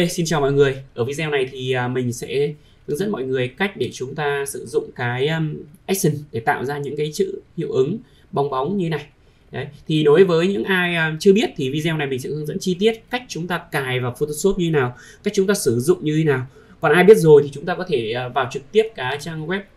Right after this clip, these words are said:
S chín chín chấm V N và chúng ta search từ khóa đó là bong bóng. Ok, thì nó sẽ ra cái hiệu ứng chữ đây, Action Photoshop, hiệu ứng chữ bong bóng. Đấy.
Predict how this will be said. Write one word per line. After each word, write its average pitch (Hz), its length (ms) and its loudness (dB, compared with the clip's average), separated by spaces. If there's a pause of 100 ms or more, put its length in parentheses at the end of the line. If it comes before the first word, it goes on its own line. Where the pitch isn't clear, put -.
(120)
S 185 100 -6
chín 165 220 -4
chín 160 220 -6
chấm 147 180 -2
V 170 60 2
N 185 180 4 (1300)
và 151 120 0
chúng 160 140 0
ta 175 260 0
search 202 240 -2
từ 135 280 4
khóa 131 280 -2
đó 165 120 -2
là 160 100 -2
bong 147 220 -4
bóng. 131 200 -4 (1500)
Ok, 139 220 -6 (520)
thì 147 220 0
nó 143 140 4
sẽ 175 220 -4
ra 165 280 -2
cái 139 220 -2
hiệu 180 140 0
ứng 156 140 -2
chữ 190 180 -2
đây, 185 100 0 (360)
Action 143 340 -4
Photoshop, 147 520 0 (200)
hiệu 123 120 0
ứng 143 140 2
chữ 165 160 -4
bong 151 160 0
bóng. 143 200 -4 (500)
Đấy. 123 180 -6